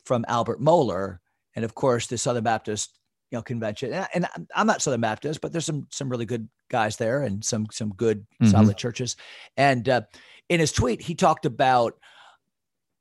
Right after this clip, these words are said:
Speaker 1: the, the disfellowship of two churches because they,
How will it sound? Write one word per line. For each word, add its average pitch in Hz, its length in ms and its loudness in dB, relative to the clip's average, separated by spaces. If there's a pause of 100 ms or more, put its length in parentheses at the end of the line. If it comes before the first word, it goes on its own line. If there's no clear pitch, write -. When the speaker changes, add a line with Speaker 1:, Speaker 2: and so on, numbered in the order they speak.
(440)
Speaker 1:
the, 123 400 0 (520)
the 113 400 -4 (200)
disfellowship 156 1120 0 (280)
of 123 380 0
two 170 300 0
churches 135 760 0
because 123 540 -2
they, 123 220 0